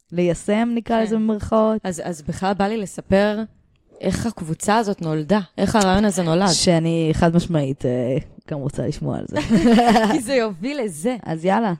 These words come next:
Speaker 2: אז אני, בלי קשר לזה שאת הקבוצה הזאת עשיתי <clears throat> בתל אביב, אז יש לי גם קליניקה בראשון לציון, ששם אני מטפלת באופן פרטני,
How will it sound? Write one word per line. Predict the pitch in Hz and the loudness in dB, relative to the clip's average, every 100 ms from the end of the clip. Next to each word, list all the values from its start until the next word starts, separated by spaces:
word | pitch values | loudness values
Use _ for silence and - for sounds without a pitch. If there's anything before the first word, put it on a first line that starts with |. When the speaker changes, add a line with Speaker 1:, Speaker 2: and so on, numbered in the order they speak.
| 180 | -2
Speaker 2:
אז | 185 160 - | -2 -2 -4
אני, | 180 180 175 175 170 - | -4 -2 -4 -4 -8 -10
בלי | 180 170 262 | -8 -2 0
קשר | 285 269 277 | 2 0 0
לזה | 220 190 226 | -2 0 -2
שאת | - 220 - | 0 0 2
הקבוצה | 165 - 151 170 - 208 214 208 | 0 -2 -6 -6 2 2 4 0
הזאת | 175 165 208 202 | -2 -2 -2 -2
עשיתי | 175 - 202 220 - - | -2 -4 -4 -2 -4 -6
<clears throat> | 220 214 170 | -2 0 0
בתל | - 170 | -2 -2
אביב, | 156 160 294 285 _ _ _ _ - | -2 -2 -4 -4 _ _ _ _ -8
אז | 170 | -4
יש | 190 | -2
לי | 208 | -2
גם | 170 | -4
קליניקה | - 185 190 165 | -2 -4 -2 0
בראשון | 160 175 202 | 0 0 -2
לציון, | 165 - 165 156 | -4 -4 -4 -4
ששם | 143 185 | -6 -6
אני | 175 | -4
מטפלת | 165 - 170 160 | -6 -2 -2 0
באופן | 165 185 | -2 -4
פרטני, | 170 147 - 156 247 | -4 -6 -4 -4 -4